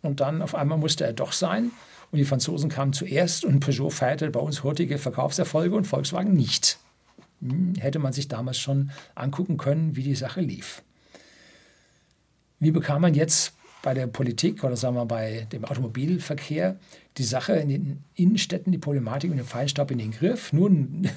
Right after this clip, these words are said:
<laughs> in den Südländern stellte man die Messstationen in den vierten, fünften Stock und ließ da oben das Windchen drüber blasen. Die hatten kein Problem. Und am Neckartor in Stuttgart stellte man riesengroße Filteranlagen, steht immer so Mann drauf. Oder war das früher Mann und Hummel? Steht ein Mann drauf.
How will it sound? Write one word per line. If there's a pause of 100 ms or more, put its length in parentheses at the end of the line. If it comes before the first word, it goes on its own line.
(180)
<laughs>
in
den
Südländern
stellte
man
die
Messstationen (280)
in
den
vierten,
fünften
Stock
und
ließ
da
oben
das
Windchen
drüber
blasen. (260)
Die
hatten
kein
Problem. (500)
Und
am
Neckartor
in
Stuttgart
stellte
man
riesengroße
Filteranlagen,
steht
immer
so
Mann
drauf.
Oder
war
das
früher
Mann
und
Hummel? (400)
Steht
ein
Mann
drauf.